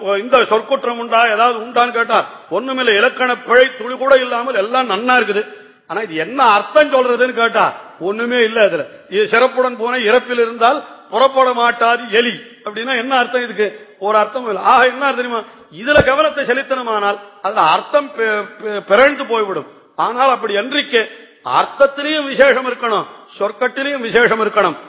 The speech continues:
என்ன இப்படியெல்லாம் பார்த்து பார்த்துத்தான் நாம் கிரந்தங்களை பண்ண வேண்டும். அதுல இப்ப உயர்வர உயர்நலம் உடையவன் என்று நம்மாழ்வார் தொடங்கினார். மயர்வர மதிநலம் அருளினான் பாசுரத்தை பூரா கூட எழுதல.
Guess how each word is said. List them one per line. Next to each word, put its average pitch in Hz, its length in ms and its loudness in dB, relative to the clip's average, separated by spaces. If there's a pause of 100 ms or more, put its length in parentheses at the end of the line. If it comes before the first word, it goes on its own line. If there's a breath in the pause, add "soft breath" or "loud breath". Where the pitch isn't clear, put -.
(140)
என்ன 220 200 -4
இப்படியெல்லாம் 254 600 0 (340)
பார்த்து 240 360 2
பார்த்துத்தான் 262 680 0 (420)
நாம் 233 280 -4
கிரந்தங்களை 240 520 0 (200)
பண்ண 214 260 0
வேண்டும். 185 300 0 (260)
அதுல 277 260 -2
இப்ப 240 160 -2
உயர்வர 262 380 4 (100)
உயர்நலம் 233 380 -2
உடையவன் 240 420 0
என்று 247 140 -8
நம்மாழ்வார் 226 600 0
தொடங்கினார். 220 440 0 (380)
மயர்வர 254 340 4
மதிநலம் 240 360 -4
அருளினான் 226 420 -2
பாசுரத்தை 233 420 0
பூரா 240 240 2
கூட 254 180 0
எழுதல. 220 360 2